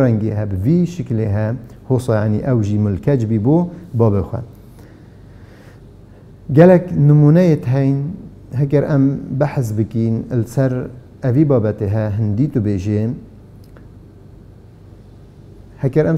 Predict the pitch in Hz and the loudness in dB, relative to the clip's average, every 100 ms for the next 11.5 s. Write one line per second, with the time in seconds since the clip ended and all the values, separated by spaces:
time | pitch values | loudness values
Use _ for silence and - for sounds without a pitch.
0 | 175 - - 151 147 139 139 - - - | -2 -6 0 2 4 2 0 -6 -14 -20
1 | - - - - - - - - - - | -20 -20 -20 -20 -20 -12 -8 -8 -12 -20
2 | - - - 127 127 135 131 120 120 110 | -20 -10 0 2 2 4 2 4 2 2
3 | 135 127 101 98 95 113 131 123 120 110 | 2 2 2 2 0 2 2 4 2 2
4 | 120 120 117 123 117 - - - - - | -2 2 2 4 2 -2 -10 -20 -20 -2
5 | 143 127 107 98 104 101 104 101 95 95 | 2 4 2 2 0 0 0 0 0 -2
6 | 90 95 87 85 - - - - - - | -2 -4 -4 -8 -12 -20 -20 -20 -20 -20
7 | - - - - 135 165 160 151 123 143 | -20 -20 -20 -4 2 4 4 0 0 2
8 | 147 127 127 135 135 - 123 113 117 110 | 2 2 0 0 0 0 0 2 2 0
9 | 117 107 110 107 104 101 101 87 110 110 | 0 0 0 0 0 0 -2 -2 -2 -2
10 | 101 - 98 95 95 113 147 160 - 104 | -4 -6 -4 -2 -2 -2 -2 -6 -6 -4
11 | 98 - - 113 | -4 -6 -2 -2